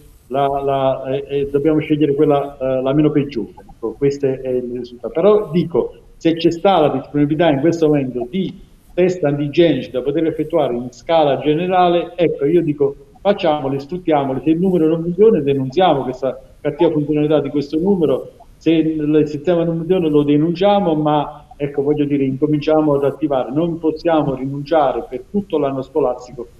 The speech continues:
all'educazione dei nostri figli. Questo è un, è un dato su cui possiamo, bisogna riflettere, soprattutto dei bambini che incominciano a scrivere. Nessun, eh, computer, nessun sistema a distanza potrà insegnare ai bambini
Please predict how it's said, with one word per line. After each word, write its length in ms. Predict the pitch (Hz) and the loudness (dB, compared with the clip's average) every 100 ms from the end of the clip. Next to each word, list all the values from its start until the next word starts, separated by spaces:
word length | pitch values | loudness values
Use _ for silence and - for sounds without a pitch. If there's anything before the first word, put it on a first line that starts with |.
| - | -10
all'educazione 640 | - 139 139 135 131 135 120 | -2 0 2 2 0 -2 -2
dei 120 | 117 | -2
nostri 260 | 120 - | -4 -8
figli. 260 | 117 110 101 | -10 -8 -6
Questo 280 | 101 156 156 | 2 2 4
è 80 | 139 | 4
un, 520 | 139 135 135 123 - - _ - | 4 4 0 -2 -6 -20 _ -8
è 60 | 127 | -2
un 160 | 135 | 0
dato 500 | 135 147 135 143 135 | 2 2 2 2 0
su 140 | 135 131 | -2 -2
cui 220 | 147 135 | 0 0
possiamo, 320 | 139 123 135 | -2 -2 -2
bisogna 340 | 127 127 135 | 0 -2 0
riflettere, 460 | 127 127 135 - 113 | -2 0 -2 -2 -6
soprattutto 500 | 131 127 - 175 160 | -6 -8 -8 -4 0
dei 140 | 143 | 0
bambini 640 | 143 139 143 143 156 151 147 | 0 -2 -2 -2 0 2 2
che 380 | 147 139 143 - | 2 0 -2 -10
incominciano 520 | 135 135 139 139 143 | -2 0 2 2 0
a 40 | 143 | 0
scrivere. 520 | - 151 123 113 113 - - - | 0 0 2 0 -2 -8 -20 -10
Nessun, 560 | 127 135 - 180 180 165 | -4 -4 -2 0 2 2
eh, 460 | 160 160 156 139 135 | 4 4 4 0 -2
computer, 580 | 151 147 180 147 131 120 120 | 0 2 2 0 0 -2 -2
nessun 460 | 131 127 - 165 | -6 -6 -4 -4
sistema 680 | 165 151 - 160 156 143 143 | -6 -10 0 2 4 0 -2
a 80 | 143 | -6
distanza 580 | 127 139 - 139 127 123 | -10 -6 -2 -2 -2 -6
potrà 260 | 123 135 143 | -6 -2 -2
insegnare 840 | 131 143 139 147 143 127 120 - - - - | 0 -2 -2 0 0 -2 -4 -10 -20 -20 -8
ai 200 | 131 123 | -4 -2
bambini 760 | 139 143 151 147 135 135 - | -2 -2 0 0 -2 -6 -14